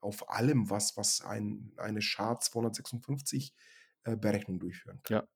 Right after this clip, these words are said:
Speaker 1: Also ihr könnt auf eurem Toaster minern, ihr könnt, äh, für, wenn eure Zahnbürste, elektrische Zahnbürste so intelligent ist, dass, dass sich da ein Scha-, <laughs> ein, ein Hashwert abfragen oder be-, berechnen lassen kann, dann könnt ihr auch damit minern.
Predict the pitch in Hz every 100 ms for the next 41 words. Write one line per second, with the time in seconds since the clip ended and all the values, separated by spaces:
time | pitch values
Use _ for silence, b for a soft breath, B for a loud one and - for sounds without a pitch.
0 | _ _ _ _ _ _ - - 101 101
1 | 110 - 123 120 98 - 107 104 143 156
2 | - 127 110 110 107 107 104 107 - 127
3 | 123 - 107 - 113 113 113 113 113 113
4 | 117 - - 131 151 131 127 120 - 117
5 | 123 127 123 117 - 113 143 123 123 -
6 | 117 113 120 120 - 123 113 110 127 135
7 | 127 - 123 - B B B B B B
8 | 123 - 135 - 104 151 139 - 117 -
9 | 143 139 135 135 131 131 120 156 185 151
10 | 131 123 123 135 - 117 113 110 110 117
11 | 120 117 113 113 110 110 110 107 104 120
12 | - 113 - 131 - 123 - 110 113 -
13 | 92 123 95